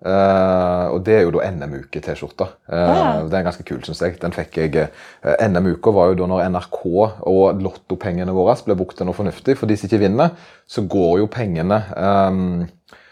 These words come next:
Speaker 1: som er betalt til Lotto til idrett, for eksempel. Eh, men da hadde de uansett lagt et stort arrangement sammen med N R K, da, eh, der, eh, styrkeløft var en av de som, eh, var med,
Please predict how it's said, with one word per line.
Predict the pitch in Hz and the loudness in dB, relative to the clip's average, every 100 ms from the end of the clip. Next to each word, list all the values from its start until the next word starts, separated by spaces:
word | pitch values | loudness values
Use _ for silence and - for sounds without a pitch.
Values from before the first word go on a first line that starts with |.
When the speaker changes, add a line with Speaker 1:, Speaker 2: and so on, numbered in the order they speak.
| _ _ | _ _
Speaker 1:
som | - | -2
er | 101 | 0
betalt | 101 101 87 | 2 2 2
til | 98 | 0
Lotto | - - 139 | -4 0 -2
til | - 110 117 95 | 0 0 0 0
idrett, | 87 110 - | -2 -6 -4
for | 113 | -4
eksempel. | 135 143 285 185 _ _ _ _ - | -2 0 -2 -2 _ _ _ _ 0
Eh, | 101 107 104 104 101 101 | 4 4 4 4 4 0
men | 110 117 | 0 2
da | 117 | 4
hadde | 117 110 | 4 4
de | 107 | 2
uansett | 87 104 107 107 | 2 0 -4 -2
lagt | 95 - | -2 -2
et | 104 | -12
stort | - 107 110 | -4 -4 0
arrangement | 101 98 104 87 101 | -2 -2 -2 -2 -2
sammen | - 92 98 | 0 0 2
med | 98 | 0
N | 101 | 0
R | - | 2
K, | 165 | 2
da, | - - _ - | 2 -4 _ -4
eh, | 98 101 98 92 87 80 76 73 82 | 2 4 4 2 0 0 0 -2 0
der, | 101 92 - - - - | 2 2 0 -10 -12 -6
eh, | - | -2
styrkeløft | 90 - 120 - 92 156 - | -2 -2 -4 2 2 2 0
var | 98 | 2
en | 87 85 | 2 2
av | 85 | 0
de | 80 | -2
som, | - 85 82 | -2 -2 2
eh, | 82 76 - _ _ - | 2 0 -4 _ _ -12
var | 92 95 | 0 2
med, | 90 76 87 | 2 2 0